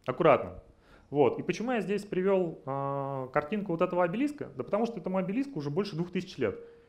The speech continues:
На самом деле он находится, а, в Италии. Вот. И это такой пример ценности неизменяемого объекта. Этот объект был изготовлен в Египте, был доставлен в Италию и до сих пор там стоит. И именно он ценен тем, что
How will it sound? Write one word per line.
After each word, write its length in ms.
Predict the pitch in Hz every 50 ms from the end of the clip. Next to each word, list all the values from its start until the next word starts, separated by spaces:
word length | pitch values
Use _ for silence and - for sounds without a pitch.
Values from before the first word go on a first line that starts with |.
| _ -
На 100 | 147 160
самом 280 | 165 214 214 214 208 190
деле 180 | 202 208 196
он 100 | 185 175
находится, 760 | 170 180 175 - 254 214 214 208 208 - 160 143 135 131 135 - - -
а, 360 | - 135 131 131 127 131 127 127
в 120 | 127 147
Италии. 520 | 156 151 262 277 294 262 170 120 104 101 - - _ _ _ _ _ _ -
Вот. 560 | - 127 139 143 127 113 107 - - - - - - - _ _ _
И 260 | - 156 185 202 196 190
это 300 | 180 175 170 175 170 160
такой 300 | 160 165 156 - 185 180
пример 440 | - 160 170 208 226 233 214 - - - - -
ценности 500 | - - 208 226 214 190 170 - - -
неизменяемого 920 | 147 135 147 147 147 143 147 151 156 180 185 175 165 156 147 143 139 135
объекта. 500 | 131 127 131 147 139 - - - 101 90 - - - _ _ _ _ _ -
Этот 220 | - 127 147 147 160
объект 340 | 156 156 170 185 156 147
был 420 | 139 147 143 143 135 123 120 - - -
изготовлен 760 | 127 120 139 143 139 170 170 165 143 131 123 110 107 104 - - -
в 20 | 120
Египте, 460 | 123 135 196 277 285 277 - 202 170
был 160 | 139 147 139
доставлен 480 | 131 139 139 - - 160 147 135 127 123
в 60 | 123
Италию 400 | 127 - 214 233 226 202 165 139
и 40 | 131
до 80 | 127 131
сих 140 | - -
пор 160 | - - 160 -
там 140 | 143 135
стоит. 420 | - - - 127 120 110 98 98 - - - -
И 80 | 156 170
именно 240 | 175 180 165 170
он 180 | 165 160 147 139 -
ценен 280 | - 190 175 160 147 143 -
тем, 280 | 202 226 233 240 - - - - - -
что 520 | - - - 143 143 139 135 131 - -